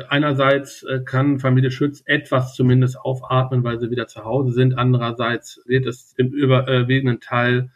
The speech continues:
äh, in der Region alles andere als gut. Und für Waltraud Schütz stand ja auch die Entscheidung, in Maischoss zu bleiben, auch nicht von Anfang an fest. Ich weiß noch,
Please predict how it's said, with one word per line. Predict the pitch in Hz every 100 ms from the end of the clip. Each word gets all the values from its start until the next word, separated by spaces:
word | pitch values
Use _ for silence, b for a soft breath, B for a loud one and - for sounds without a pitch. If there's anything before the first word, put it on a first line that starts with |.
| b b b _
äh, | 135 123 131
in | 131
der | 135 123
Region | 117 127 131 127
alles | 123 120 -
andere | 127 131 123 110
als | 113 -
gut. | - 143 156 - - _ _ -
Und | 127 123 120 - - _ _ _ 127
für | 131 135
Waltraud | 123 123 - 127
Schütz | 147 143
stand | - 139 139
ja | 113
auch | 127 - -
die | 123
Entscheidung, | 113 - 127 143 131 113 113 -
in | 127
Maischoss | 117 117 127 123 113 -
zu | - 104
bleiben, | 113 120 131 127 104 101 _ _ _ _ _ _ -
auch | 127
nicht | 131 123
von | 123 120
Anfang | 127 127 107
an | 107
fest. | - 120 123 - _ _ _
Ich | 135 131
weiß | 131 143
noch, | 143 127